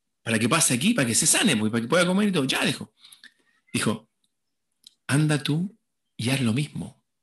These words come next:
O sea, esto va más allá. De hecho, hay mucha gente que uno dice, "Oh, esta persona es tan religiosa, si sabe la Biblia de memoria, si anda predicando". No, si no va por ahí el asunto. Si no, no amas a la persona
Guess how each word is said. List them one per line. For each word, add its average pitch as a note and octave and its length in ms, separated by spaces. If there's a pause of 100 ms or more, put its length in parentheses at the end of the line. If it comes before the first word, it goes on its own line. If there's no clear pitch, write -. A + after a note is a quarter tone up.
(1040)
O A#2 60
sea, D3 140
esto F3+ 280
va G#3 120
más G#3 220
allá. G3+ 360
De F#3 120
hecho, F#3+ 160
hay F3+ 60
mucha G3+ 200
gente G#3 320
que E3 80
uno F#3 140
dice, D#3 180
"Oh, D3+ 120
esta D3 200
persona C3 280
es A#2+ 60
tan C#3 160
religiosa, C3+ 540
si B2+ 100
sabe C#3+ 260
la C#3+ 60
Biblia C#3+ 280
de C#3 60
memoria, C#3+ 520 (280)
si - 140
anda C3+ 160
predicando". F3 760 (580)
No, D3 180
si - 160
no B2 120
va C3+ 120
por D3+ 160
ahí F3 120
el E3+ 80
asunto. - 520 (720)
Si - 180
no, C3+ 160
no C#3 280
amas D#3 560
a - 20
la B2+ 180
persona C3 760